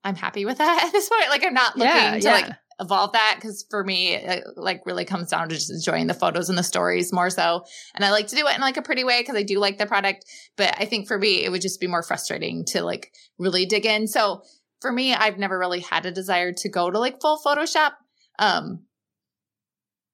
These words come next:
Speaker 1: and I like, like, the standalone Photoshop elements, and I can just upgrade every so many years if I feel like there's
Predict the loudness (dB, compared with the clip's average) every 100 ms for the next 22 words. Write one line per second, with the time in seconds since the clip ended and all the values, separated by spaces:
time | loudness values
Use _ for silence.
0 | _ 2 4 2 0 -2 -2 -2 -2 -2
1 | -2 0 -2 0 -2 -2 -2 -2 0 0
2 | -2 -4 -6 -6 -8 -4 -4 0 0 0
3 | 0 0 0 2 2 2 2 2 0 0
4 | 0 0 2 2 2 -2 -2 -4 -8